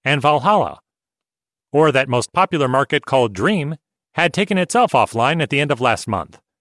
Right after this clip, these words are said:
perhaps sensing law enforcement closing in, or that a multi-agency U S law enforcement task force devoted to stemming opioid sales on the dark web arrested more than sixty people in a major operation the month before.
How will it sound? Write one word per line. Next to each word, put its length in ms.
perhaps 260
sensing 300
law 180
enforcement 460
closing 360
in, 300
or 220
that 160
a 80
multi-agency 880
U 220
S 160
law 120
enforcement 520
task 340
force 340
devoted 400
to 100
stemming 360
opioid 500
sales 380
on 100
the 80
dark 240
web 320
arrested 440
more 120
than 160
sixty 360
people 500
in 100
a 60
major 340
operation 540
the 80
month 280
before. 560